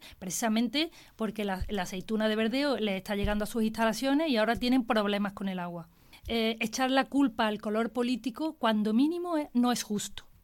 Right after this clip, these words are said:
Como mínimo, no es justo. Aquí este gobierno trabaja por el bien general de todos. Nosotros no miramos colores políticos. Yo creo que la Diputación, si hace una obra que sabe que nosotros tenemos el proyecto hecho,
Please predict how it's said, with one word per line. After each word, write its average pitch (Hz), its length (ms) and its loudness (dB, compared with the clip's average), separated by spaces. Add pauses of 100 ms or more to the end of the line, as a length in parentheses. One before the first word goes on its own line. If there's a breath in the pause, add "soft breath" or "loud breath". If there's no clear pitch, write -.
(320)
Como 233 240 4
mínimo, 370 340 4
no 240 120 0
es 214 80 -4
justo. - 400 -12 (320 loud breath)
Aquí 277 380 0
este 277 260 0
gobierno 285 420 4
trabaja 254 460 0
por 240 180 0
el 220 180 0
bien 285 280 2
general 262 480 0
de 226 160 -2
todos. 220 580 -2 (240 loud breath)
Nosotros 294 400 0
no 285 140 6
miramos 233 340 2
colores 208 400 -4
políticos. 196 580 -6 (140)
Yo 226 180 -2
creo 269 300 2
que 254 100 2
la 226 120 6
Diputación, 214 760 0
si 240 220 2
hace 208 280 0
una 240 220 4
obra 269 300 2
que 185 100 -8
sabe 254 280 0
que 220 100 -4
nosotros 226 460 -6
tenemos 196 320 -6
el 220 100 -6
proyecto 220 480 0
hecho, 320 440 0